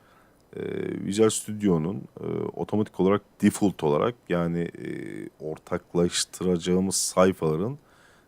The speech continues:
e, default olarak search edildiği klasör. E, siz bir custom path yazmazsanız eğer, e, Visual Studio, e, layout gibi, view imports gibi, e, ondan sonra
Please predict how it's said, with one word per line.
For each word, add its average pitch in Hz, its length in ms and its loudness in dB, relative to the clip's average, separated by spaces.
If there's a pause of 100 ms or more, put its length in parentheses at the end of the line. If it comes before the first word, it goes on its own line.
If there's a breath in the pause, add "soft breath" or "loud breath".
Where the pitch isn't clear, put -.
(140)
e, 71 220 -8
default 101 420 0
olarak 92 300 2 (160)
search - 480 2
edildiği 85 440 -2
klasör. 92 480 2
E, - 360 -16 (380)
siz 92 320 -4
bir 92 80 -8 (100)
custom 92 340 0
path - 340 -4
yazmazsanız 85 680 -2
eğer, - 260 -6 (600 soft breath)
e, 67 160 -2
Visual 95 320 4
Studio, 87 420 -2
e, - 80 -2 (680)
layout 95 400 4
gibi, 73 260 -6
view 90 240 0
imports 87 440 -2
gibi, - 360 -10 (420)
e, 50 80 -18 (460)
ondan 85 300 -10
sonra 82 520 -8